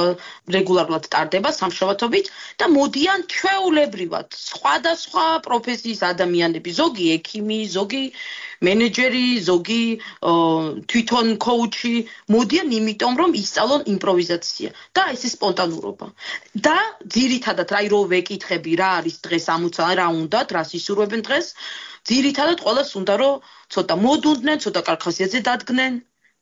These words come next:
და უფრო ეფექტურად, ე, შეძლონ კომუნიკაცია. აი, ვთქვათ, ზოგი არის, რომ ვერ მე-, ანუ ძალიან ჩუმად საუბრობს, რაც შეიძლება ჩათვალო, რომ რა, რა, ანუ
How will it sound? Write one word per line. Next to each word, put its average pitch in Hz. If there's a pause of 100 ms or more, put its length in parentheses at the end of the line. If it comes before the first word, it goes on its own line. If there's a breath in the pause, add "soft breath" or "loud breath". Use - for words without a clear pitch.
და 330
უფრო 269 (100)
ეფექტურად, 233 (100)
ე, 185 (180)
შეძლონ 196
კომუნიკაცია. 180
აი, -
ვთქვათ, 226
ზოგი 226
არის, 226
რომ 311
ვერ 220
მე-, 226
ანუ 208
ძალიან 240
ჩუმად 208
საუბრობს, 180 (240 loud breath)
რაც 254
შეიძლება 233
ჩათვალო, 220
რომ 294
რა, 190
რა, 165 (140)
ანუ 175